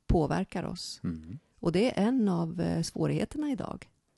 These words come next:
Speaker 2: Att kunna sova och liksom
Speaker 1: Utmaningen,
Speaker 2: plocka-
Speaker 1: ja.
Speaker 2: Ja.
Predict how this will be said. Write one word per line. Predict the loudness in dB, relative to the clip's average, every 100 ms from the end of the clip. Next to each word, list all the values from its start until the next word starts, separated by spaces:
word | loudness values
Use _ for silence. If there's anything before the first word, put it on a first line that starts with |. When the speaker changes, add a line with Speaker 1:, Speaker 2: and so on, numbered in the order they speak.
| _ _ _ -16
Speaker 2:
Att | -8
kunna | -2 0
sova | 2 4 6
och | 10
liksom | 10 8
Speaker 1:
Utmaningen, | 2 4 4 4 4 4
Speaker 2:
plocka- | 2
Speaker 1:
ja. | 2 2
Speaker 2:
Ja. | -2